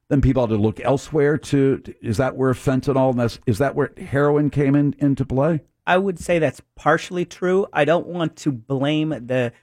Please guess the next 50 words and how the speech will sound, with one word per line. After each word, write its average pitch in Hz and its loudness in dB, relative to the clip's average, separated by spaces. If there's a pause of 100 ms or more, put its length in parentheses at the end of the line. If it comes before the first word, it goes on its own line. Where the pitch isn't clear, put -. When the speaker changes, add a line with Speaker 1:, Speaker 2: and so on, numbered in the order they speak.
(140)
Speaker 2:
the 127 0
rise 127 -2
of 120 -6
the 120 -4
opiate, 131 -4 (100)
uh, 107 -6
the 110 -8
heroin 143 -2
epidemic 123 -4
on 127 -6
the 110 -6
shutting 202 0
of 120 -2
the 104 -10
pill 101 -14
mills. 92 -20
Rather, 143 2 (220)
it 139 -4
was 135 -6
the 139 -8
rise 151 0
of - -20
the 135 -10
pill 135 -6
mills 123 -4
which, - -8 (240)
um, 113 -4 (580)
which 131 -4
fueled 151 -2
the 110 -14
fire, 117 0
if - -12
you 113 -8
will. 92 -18 (260)
So 117 -2
I 131 -2
think 143 -6
it - -14
created 156 -2
an 143 0
appetite 139 -4
and 104 -12
hunger. 175 0
And 135 -2
if - -8
you 202 -4
look 262 0
at 196 -8
the 151 -2
data 151 0